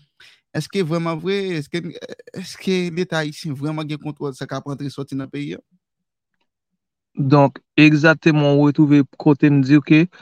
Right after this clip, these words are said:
Speaker 2: nou bezwen sèvis sekrè.
Speaker 1: Ok.
Speaker 2: Paske
Speaker 1: Raymond, Raymond, so a panse?
Speaker 2: Paske, paske se pa, se pa, e, e, e, e, sa pa gen, sa pa gen rapò avèk, e, vreman, e, e, e, um,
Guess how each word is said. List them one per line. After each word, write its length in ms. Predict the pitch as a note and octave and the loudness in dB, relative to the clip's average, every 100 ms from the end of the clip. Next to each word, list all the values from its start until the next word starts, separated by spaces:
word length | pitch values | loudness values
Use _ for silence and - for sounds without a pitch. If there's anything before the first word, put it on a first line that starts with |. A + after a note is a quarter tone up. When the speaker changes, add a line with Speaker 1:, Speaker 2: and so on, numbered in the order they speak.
| - - - _ _ _ - | -20 -20 -20 _ _ _ 4
Speaker 2:
nou 160 | D3 | 6
bezwen 240 | D3+ D3 D3 | 8 6 4
sèvis 320 | D3+ C3+ C3 | 0 0 0
sekrè. 320 | E3 - E3+ - _ _ _ _ _ _ _ _ C3 | -2 0 -2 -2 _ _ _ _ _ _ _ _ -4
Speaker 1:
Ok. 260 | B2 A2 A2+ G#2+ - | -2 -2 -6 -2 2
Speaker 2:
Paske 300 | F3 - F#3 | 2 4 2
Speaker 1:
Raymond, 260 | F#3+ - - | 2 2 -2
Raymond, 420 | F#3+ G3 G3 D3 | -2 0 0 0
so 140 | - | 0
a 40 | G3+ | 0
panse? 360 | G3+ D#3 B2+ - | -2 -4 -6 2
Speaker 2:
Paske, 320 | F#3+ G3+ G3+ G3+ F#3+ - - G3 | 4 4 2 -4 -6 -14 -2 2
paske 480 | G3 F3+ F#3 F#3+ | 4 4 2 2
se 140 | F3 F#3 | 4 2
pa, 380 | - F3+ F3+ - | 4 6 6 2
se 220 | - F#3 | -2 -4
pa, 400 | - F#3 F3 E3 | 2 4 6 4
e, 80 | - | 2
e, 180 | E3 D#3+ | -2 -2
e, 180 | D#3 D#3+ D3+ D#3 | -2 -2 -2 -2
e, 20 | D#3 C#3+ _ _ _ _ _ _ - | -2 -4 _ _ _ _ _ _ -6
sa 160 | - E3 | 0 4
pa 120 | E3+ | 4
gen, 160 | D#3 - - | 2 -2 -6
sa 200 | - E3 | 0 2
pa 80 | E3 | 4
gen 140 | D#3 D#3 | 2 4
rapò 280 | D#3 - C#3+ C#3 | 2 2 2 2
avèk, 340 | C3+ C3+ - | 2 -2 -2
e, 160 | - B2 A#2 | -6 -6 -6
vreman, 480 | B2 C3+ C3 B2 A#2 A#2+ | -2 0 2 0 -2 -4
e, 80 | B2 | -4
e, 320 | B2 - - | -4 -6 -10
e, 40 | - _ _ _ _ _ | -12 _ _ _ _ _
um, 520 | C3 A#2+ A#2+ A#2+ - | 0 0 -2 -6 -8